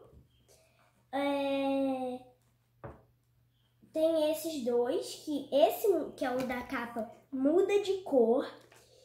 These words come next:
E esse que cospe. Esse aqui também muda de cor. O nosso, ele faz xixi. Esse também faz xixi. Esse chora e esse chora. Então, vamos colar o adesivo!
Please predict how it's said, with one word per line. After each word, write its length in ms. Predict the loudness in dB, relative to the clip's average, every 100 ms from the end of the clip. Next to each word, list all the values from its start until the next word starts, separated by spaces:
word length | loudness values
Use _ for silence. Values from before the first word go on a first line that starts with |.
| _ _ _
E 460 | 0 2 0 -8 4
esse 440 | 8 8 6 -2 -10
que 720 | -8 -6 -6 -6 -8 -10 -16 _ _ _ -16 -16 _ _ _ _ _ _ _ _ _ _ _
cospe. 580 | -4 0 0 -2 2 2 2 -6 -16 _ _ _ _ _ _ _
Esse 280 | 4 4 4
aqui 180 | -2 -4
também 220 | -2 -2
muda 200 | -4 -6
de 100 | -4
cor. 420 | 6 6 6 -4
O 100 | 0
nosso, 540 | 2 2 0 -4 -8 -8
ele 240 | -6 -4
faz 200 | -6 -8
xixi. 560 | -10 -16 -12 -10 -10 -12 -20 -20 _
Esse 300 | -2 -2 0
também 260 | -2 -2 -2
faz 160 | -4
xixi. 300 | -6 -6 -4 -4 -6
Esse 320 | -6 -6 -6 -12 -6
chora 360 | -4 -4 -4
e 140 | -2 -2
esse 280 | -4 -8 -16
chora. 160 | -20 _ -16 -14
Então, 280 | 0 0 0 -6 -10 4
vamos 380 | 8 8 6
colar 300 | 2 2 4
o 100 | 4
adesivo! 520 | 4 2 6 6 6